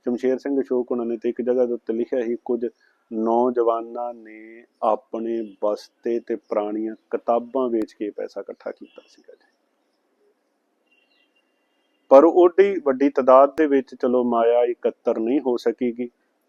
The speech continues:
ਪਰ ਇੰਨਾ ਜ਼ਰੂਰ ਸੀਗਾ, ਉਸ ਤੋਂ ਬਾਅਦ ਦੇ ਵਿੱਚ ਸਮਾਂ ਪਾ ਕੇ ਗਿਆਨੀ ਦਇਆ ਸਿੰਘ ਹੁਣਾਂ ਦੇ ਅਕਾਲ ਚਲਾਣੇ ਤੋਂ ਬਾਅਦ,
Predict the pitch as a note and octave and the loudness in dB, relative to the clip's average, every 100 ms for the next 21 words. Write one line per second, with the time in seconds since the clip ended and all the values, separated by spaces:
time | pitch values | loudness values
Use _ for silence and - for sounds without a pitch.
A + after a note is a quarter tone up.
0 | _ _ _ - B2+ C3 C#3+ E3+ C#3+ C3+ | _ _ _ 2 4 4 2 2 2 2
1 | D3+ - C#3 C3+ C3 - _ _ _ - | 0 -4 -4 0 0 -2 _ _ _ -6
2 | B2+ C3 B2 C3+ C#3 C3+ B2 A#2+ _ B2+ | -2 0 4 4 4 0 -2 -2 _ -4
3 | A#2+ A#2 - C3 C3+ C3 A#2 A2 - A2+ | -2 -4 -6 -2 -2 0 0 0 -2 -8
4 | A2 _ _ _ A#2 A#2 A#2+ A#2 B2+ - | -10 _ _ _ -4 0 0 0 0 -2
5 | C3+ C3 A#2 A2 A2+ A2+ A#2+ A#2 A#2+ - | -6 -4 -4 -4 -4 -4 0 0 0 -2
6 | A2+ A#2+ C3 C3 A2 A2 A#2 | -2 -2 -6 -4 -2 2 2